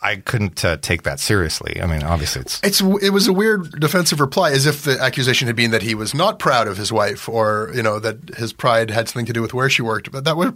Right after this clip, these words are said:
Speaker 2: isn't really what you were.
Speaker 1: I wasn't saying that at all. I,
Speaker 2: Yeah.
Speaker 1: you know, it's one of those weird things. I've never actually talked to the guy, so I don't really know what he's like. Uh,
Speaker 2: Yeah.
Speaker 1: you know, I mean, from his Twitter feed, he doesn't seem like the brightest guy, but
Speaker 2: Yeah.
Speaker 1: that's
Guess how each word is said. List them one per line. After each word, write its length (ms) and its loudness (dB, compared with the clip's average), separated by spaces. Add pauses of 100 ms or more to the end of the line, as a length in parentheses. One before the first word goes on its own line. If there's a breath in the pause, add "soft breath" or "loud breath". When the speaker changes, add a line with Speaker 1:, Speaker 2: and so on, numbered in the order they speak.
Speaker 2:
isn't 220 -2
really 320 2
what 240 0
you 140 -2
were. 280 -4
Speaker 1:
I 40 0
wasn't 260 0
saying 160 2
that 120 4
at 80 2
all. 420 2
I, 80 2
Speaker 2:
Yeah. 160 2
Speaker 1:
you 60 2
know, 180 2
it's 200 -4
one 120 2
of 80 2
those 120 2
weird 280 2
things. 220 4
I've 120 -2
never 180 4
actually 340 0 (180)
talked 380 0
to 60 2
the 100 4
guy, 340 2
so 220 2
I 60 6
don't 140 2
really 200 2
know 180 4
what 140 0
he's 180 -4
like. 380 -10 (100)
Uh, 60 2
Speaker 2:
Yeah. 320 4
Speaker 1:
you 60 2
know, 300 4
I 80 0
mean, 140 0
from 220 2
his 120 -2
Twitter 380 0
feed, 420 -2
he 140 -6
doesn't 220 2
seem 180 2
like 160 2
the 160 2
brightest 580 -2
guy, 440 2 (100)
but 120 4
Speaker 2:
Yeah. 180 2
Speaker 1:
that's 380 -2